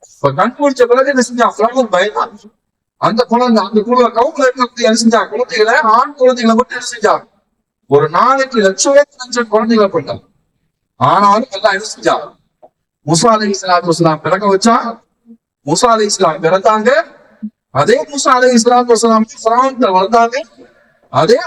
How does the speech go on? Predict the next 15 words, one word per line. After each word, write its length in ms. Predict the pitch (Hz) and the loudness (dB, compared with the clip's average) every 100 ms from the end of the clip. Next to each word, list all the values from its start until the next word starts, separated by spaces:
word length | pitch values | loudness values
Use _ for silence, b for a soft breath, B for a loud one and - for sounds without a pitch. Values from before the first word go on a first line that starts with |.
| - | -8
விஷயமா 400 | - - 262 240 285 | -8 -2 0 0 -2
என்ன 80 | 269 | -4
செஞ்சாங்க? 380 | 269 269 233 208 - - _ _ _ _ _ _ | -4 0 0 0 -4 -6 _ _ _ _ _ _
ஃபிரௌனை 380 | - 247 277 247 214 | -4 0 0 0 0
வளர்த்துனாங்க. 560 | 233 262 254 208 185 151 - _ _ _ _ _ - | -2 -2 -2 0 -2 -6 -10 _ _ _ _ _ -4
ஆனா 120 | 220 269 | 0 0
வந்து 140 | 262 247 | 0 -2
உலகத்துல 360 | 285 311 294 285 - | -2 -2 -4 -4 0
சூனியம் 400 | 285 302 277 240 | 2 2 2 2
இருந்தாலும் 680 | 214 240 233 208 196 294 311 - _ _ _ _ _ _ _ - | 0 2 2 2 2 -2 -8 -12 _ _ _ _ _ _ _ -6
அந்த 140 | 135 156 | -2 0
சூனியத்தை 380 | 240 247 226 208 156 | 0 2 2 0 0
வெல்லக்கூடிய 420 | 180 233 214 170 - | 0 0 0 0 -2
சக்தி 220 | 190 - 160 | -4 -2 -2
அல்லாஹ். 320 | 185 180 190 | 0 -2 -4